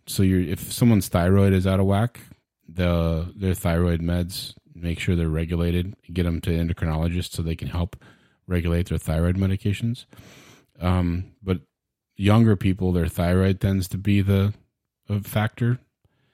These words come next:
Older people just have, sometimes you just have P V Cs, and unless it's a significant burden, like, people don't believe, like, the general public doesn't realize you have about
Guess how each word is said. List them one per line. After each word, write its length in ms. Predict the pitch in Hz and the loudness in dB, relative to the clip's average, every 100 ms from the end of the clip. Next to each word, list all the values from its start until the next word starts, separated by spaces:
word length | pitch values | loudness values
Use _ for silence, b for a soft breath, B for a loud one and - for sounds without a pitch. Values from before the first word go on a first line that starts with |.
| _ _ _ _ _ _ | _ _ _ _ _ _
Older 240 | 107 135 127 | 4 6 6
people 260 | 117 104 | 4 4
just 220 | 95 98 | 2 2
have, 440 | 95 95 98 92 76 | 2 0 0 -2 -8
sometimes 360 | - 101 123 113 | -6 -2 2 2
you 60 | 104 | 4
just 180 | 113 | 2
have 200 | 120 110 | 0 -2
P 140 | - 107 | 0 0
V 160 | 101 | 2
Cs, 460 | 87 - 123 92 87 | 0 0 2 2 -2
and 160 | 92 117 | 0 4
unless 400 | 117 147 175 - | 6 6 4 2
it's 220 | 110 - | -2 0
a 80 | 90 | -2
significant 840 | - 90 90 98 104 101 98 85 76 | 0 -2 0 -2 -2 -4 -2 -4 -2
burden, 460 | 80 87 101 110 | -2 0 0 0
like, 260 | 104 95 - | 0 -2 0
people 260 | 180 185 | -2 0
don't 400 | 107 90 90 69 85 | 2 2 0 -4 -2
believe, 420 | 87 92 98 - | 0 2 0 -2
like, 200 | 85 87 | -6 -6
the 80 | 90 | -2
general 240 | 101 123 | 2 4
public 340 | 95 92 87 - | 4 0 0 -2
doesn't 300 | 90 85 76 | -4 -4 -2
realize 340 | 92 90 85 | 0 0 0
you 120 | 95 | 0
have 240 | 80 98 98 | 0 0 0
about 320 | 85 82 | -2 -2